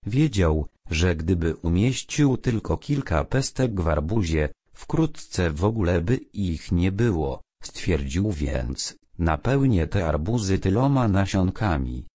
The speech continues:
że nawet jeśli ludzie zmarnują kilkaset owoców, wciąż będzie ich mnóstwo”. To, co wyglądało na brak mądrości,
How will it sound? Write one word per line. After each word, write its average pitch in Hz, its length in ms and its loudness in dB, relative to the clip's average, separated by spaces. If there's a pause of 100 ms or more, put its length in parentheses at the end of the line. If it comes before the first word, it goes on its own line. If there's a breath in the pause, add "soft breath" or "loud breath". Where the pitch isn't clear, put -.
(160)
że 82 320 2
nawet 127 420 2
jeśli 117 440 0
ludzie 101 420 2
zmarnują 107 880 2
kilkaset 127 600 -2
owoców, - 760 -4 (200)
wciąż 151 520 0
będzie 107 440 2
ich 85 340 -2
mnóstwo”. - 680 -2 (420)
To, 85 280 0 (200)
co 92 200 0
wyglądało 87 800 2
na 98 200 2
brak 90 360 -2
mądrości, 85 920 0